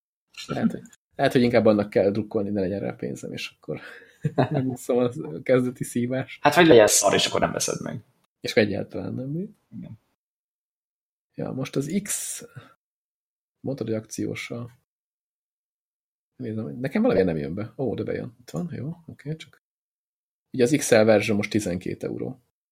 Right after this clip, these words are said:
Speaker 2: Hát azért, és abban benne van minden
Speaker 1: Benne
Speaker 2: D L C.
Speaker 1: van minden, ja. Ami azért marha vicces, mert, ö, a D L C-ket meg nem akciózták be így külön.
Speaker 2: Hát de most, hogyha most külön nem vennéd meg,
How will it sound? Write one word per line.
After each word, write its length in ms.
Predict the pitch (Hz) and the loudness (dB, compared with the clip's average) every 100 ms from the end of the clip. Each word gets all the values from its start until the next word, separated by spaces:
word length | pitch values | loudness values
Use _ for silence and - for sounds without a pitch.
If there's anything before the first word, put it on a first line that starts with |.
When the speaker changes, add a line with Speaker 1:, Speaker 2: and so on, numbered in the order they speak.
| _ | _
Speaker 2:
Hát 120 | - | 2
azért, 260 | 107 107 - | 4 4 6
és 120 | - | 8
abban 200 | 131 123 | 10 10
benne 200 | 117 104 | 8 8
van 140 | 90 | 4
minden 240 | 92 87 98 | 2 -2 -4
Speaker 1:
Benne 200 | 92 110 | 0 2
Speaker 2:
D 40 | |
L 40 | 104 | 0
C. 100 | 98 | -2
Speaker 1:
van 100 | 101 | -6
minden, 340 | 104 101 101 | -8 -10 -10
ja. 200 | 107 120 - _ _ _ _ _ _ _ _ _ _ _ _ _ _ _ _ _ _ _ _ - - _ _ _ - | -10 -12 -14 _ _ _ _ _ _ _ _ _ _ _ _ _ _ _ _ _ _ _ _ -18 -18 _ _ _ -6
Ami 240 | 131 147 | 2 6
azért 320 | 151 143 120 | 8 8 6
marha 300 | 127 123 120 | 4 2 2
vicces, 440 | 110 110 - 123 - | -2 -2 -2 -2 -2
mert, 400 | 113 110 - - | -2 -4 -6 -2
ö, 260 | 110 107 117 120 _ _ _ _ _ _ _ _ _ | 0 0 -4 -10 _ _ _ _ _ _ _ _ _
a 60 | |
D 60 | 120 | 4
L 180 | 135 104 | 6 6
C-ket 260 | 104 113 | 2 -2
meg 80 | 110 | 0
nem 100 | 104 | -2
akciózták 720 | 90 - - - - - 117 | -4 -8 -14 -12 -8 -6 -6
be 80 | 131 | -6
így 180 | 113 - | -10 -10
külön. 380 | 123 120 123 127 _ _ _ _ _ _ _ _ _ _ _ _ _ _ _ _ | -6 -6 -6 -10 _ _ _ _ _ _ _ _ _ _ _ _ _ _ _ _
Speaker 2:
Hát 100 | 117 | 6
de 60 | 123 | 8
most, 140 | 123 - | 8 8
hogyha 340 | 123 117 - | 8 8 6
most 220 | 117 - - - - | -4 -6 -8 -10 2
külön 220 | 113 110 | 8 8
nem 160 | 110 | 8
vennéd 280 | 104 92 92 | 6 4 2
meg, 320 | 92 95 - | 0 -2 -4